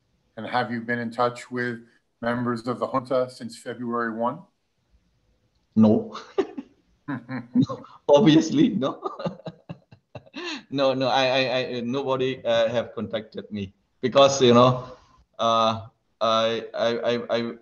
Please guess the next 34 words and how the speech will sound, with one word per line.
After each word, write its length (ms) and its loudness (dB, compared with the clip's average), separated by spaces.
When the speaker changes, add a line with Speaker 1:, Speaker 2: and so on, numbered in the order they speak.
Speaker 2:
I 80 2
working 380 0
closely 360 0
with 220 -2
the 160 2
N 160 2
L 80 0
D, 400 0
uh, 200 4
gov-, 300 4
led 300 2
government. 540 4
Uh, 440 4
so 520 0
no, 360 0
I, 160 2
I, 320 2
I 40 2
don't, 240 2
I, 240 2
I, 340 2
I, 340 2
nobody 480 4
contacted 680 0
me, 260 -4
uh, 200 0
before 480 -2
first 320 0
of 200 -2
February 420 4
from 380 6
the 100 2
military 460 -2
side. 240 -6